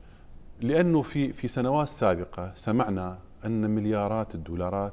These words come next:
من الموازنة العراقية اختطفها سياسيون عراقيون تحت، آه، يافطة دعم النازحين، وابتلعت ل-، آه، لخزائنهم وابتلعت ل-، لأرصدتهم.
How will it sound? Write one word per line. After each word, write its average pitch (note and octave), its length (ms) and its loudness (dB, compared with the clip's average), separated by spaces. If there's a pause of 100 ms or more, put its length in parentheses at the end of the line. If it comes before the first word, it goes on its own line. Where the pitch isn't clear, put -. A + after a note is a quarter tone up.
(160)
من G#2+ 320 -2
الموازنة G2+ 560 -2
العراقية D2+ 680 -8 (420)
اختطفها F#2+ 600 -4
سياسيون F2 720 -6
عراقيون E2+ 680 -6 (420)
تحت، - 320 -4 (640)
آه، D#2 180 -10
يافطة G#2 540 2 (760)
دعم A2 300 4
النازحين، G#2+ 760 0 (200)
وابتلعت A#2 680 2 (340)
ل-، F2 220 -6
آه، F2 640 -10
لخزائنهم G2 920 -2
وابتلعت G2+ 580 -4
ل-، A2+ 200 -4
لأرصدتهم. A#2+ 580 -4